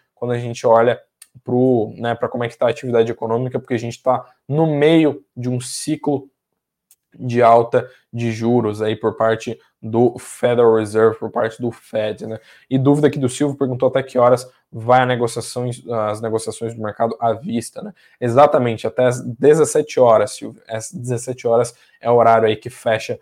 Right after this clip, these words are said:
o pregão da B três. B três que, inclusive, volta e meia altera aí o, o, o horário aí de, de funcionamento do pregão, mas por hora tem sido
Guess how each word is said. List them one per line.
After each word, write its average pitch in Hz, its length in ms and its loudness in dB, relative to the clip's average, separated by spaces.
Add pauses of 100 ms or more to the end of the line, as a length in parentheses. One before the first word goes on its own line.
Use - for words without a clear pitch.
(220)
o 240 120 -6
pregão 120 340 0
da 117 60 2
B 107 120 0
três. 147 240 -2
B 139 140 0
três 156 220 -2
que, - 100 -12
inclusive, 143 480 -2 (220)
volta 131 400 4
e 131 40 -2
meia 123 360 0 (260)
altera 127 560 4
aí 113 200 2
o, 107 300 -2 (480)
o, 110 540 -2 (300)
o 120 100 0
horário 113 420 6
aí 110 160 0
de, 107 460 -8
de 104 640 -10 (320)
funcionamento 117 680 -4
do 117 100 -6
pregão, 117 380 -2 (200)
mas 117 180 -6
por 120 220 2
hora 117 180 6
tem 117 160 -8
sido 127 340 -2